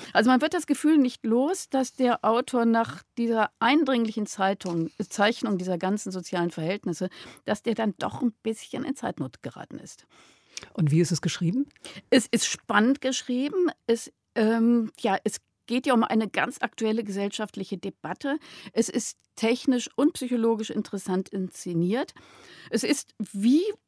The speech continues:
Speaker 1: die früheren Romane des Autors auch sinnlich, präzise. Also man sieht diese ganzen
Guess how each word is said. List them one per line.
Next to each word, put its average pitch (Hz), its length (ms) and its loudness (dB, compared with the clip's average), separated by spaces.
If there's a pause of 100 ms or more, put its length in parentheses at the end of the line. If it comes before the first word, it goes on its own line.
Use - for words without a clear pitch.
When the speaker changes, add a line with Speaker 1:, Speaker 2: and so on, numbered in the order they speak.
(160)
Speaker 1:
die 233 100 2
früheren 220 400 2
Romane 247 380 2
des 214 200 -10
Autors 202 380 -2
auch - 140 -10
sinnlich, 285 720 4
präzise. 208 720 -6
Also 202 180 -2
man 196 200 0
sieht 247 400 -4
diese 226 320 -2
ganzen 208 840 -4